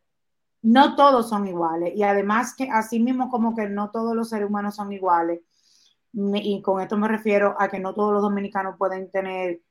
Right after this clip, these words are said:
un comportamiento a lo mejor adecuado para lo que él quiera decir, así mismo tampoco no todos los colombianos son iguales, son perfectos, son educados, son correctos, porque sí eso puedo yo destacar de,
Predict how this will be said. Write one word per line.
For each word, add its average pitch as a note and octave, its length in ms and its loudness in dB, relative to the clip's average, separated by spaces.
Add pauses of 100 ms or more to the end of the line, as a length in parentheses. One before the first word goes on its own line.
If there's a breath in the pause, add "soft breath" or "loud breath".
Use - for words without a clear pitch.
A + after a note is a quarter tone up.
(240)
un G3+ 120 -2
comportamiento G#3 880 4
a F#3+ 80 4
lo F#3+ 80 2
mejor F#3+ 240 2
adecuado G3 760 8
para F3 200 0
lo F3 140 -2
que F#3 80 -8
él F3 80 -10
quiera G3 200 -2
decir, G#3 360 -4
así F#3+ 200 -8
mismo G3+ 300 -8
tampoco G3+ 440 -4
no F3+ 120 -8
todos G3+ 220 0
los F3 160 -8
colombianos E3+ 440 -6
son E3 140 -12
iguales, E3+ 500 -2 (280)
son F#3+ 220 -6
perfectos, F#3+ 500 -4
son F#3 160 -6
educados, F#3 460 2
son F3 140 -10
correctos, F#3 520 -6
porque F3 400 -2 (240)
sí A#3 300 6
eso A#3 240 4
puedo G#3 340 6
yo G3+ 180 4
destacar F#3+ 440 0
de, F#3 100 2